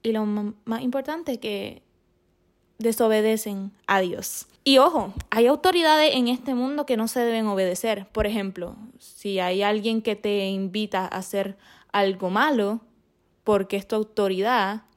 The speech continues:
pues se supone que no lo hagas. No, no solo porque es tu autoridad tienes que hacerlo, ¿cierto? Eh, hay o-, hay autoridades que no se obedecen, pero hay autoridades que es necesario obedecerlas. Y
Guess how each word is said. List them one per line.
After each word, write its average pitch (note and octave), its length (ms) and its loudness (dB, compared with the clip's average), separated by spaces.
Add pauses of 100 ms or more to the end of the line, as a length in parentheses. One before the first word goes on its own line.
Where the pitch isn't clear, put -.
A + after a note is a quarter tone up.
(500)
pues G#3+ 260 0
se A3 120 0
supone G3+ 400 -2
que G#3+ 100 -2
no F#3+ 120 -2
lo E3+ 120 2
hagas. G3+ 400 2
No, G3+ 200 2 (300)
no G#3+ 160 2
solo A#3 220 2
porque G#3+ 220 -2
es G#3+ 100 -4
tu - 60 0
autoridad G3 680 0 (460)
tienes G#3 220 0
que G3 120 0
hacerlo, G3+ 420 0
¿cierto? G3+ 420 -4 (480)
Eh, F#3+ 300 4
hay A3 180 6
o-, C#4 180 6
hay B3 440 4
autoridades A#3+ 640 0
que - 160 -2
no F#3+ 300 0
se C4+ 120 0
obedecen, G3+ 640 0
pero A3 140 -2
hay A3+ 100 2
autoridades B3 600 2
que A3+ 120 -4
es G#3+ 40 0
necesario G#3+ 720 -2
obedecerlas. - 760 -8
Y B3+ 460 2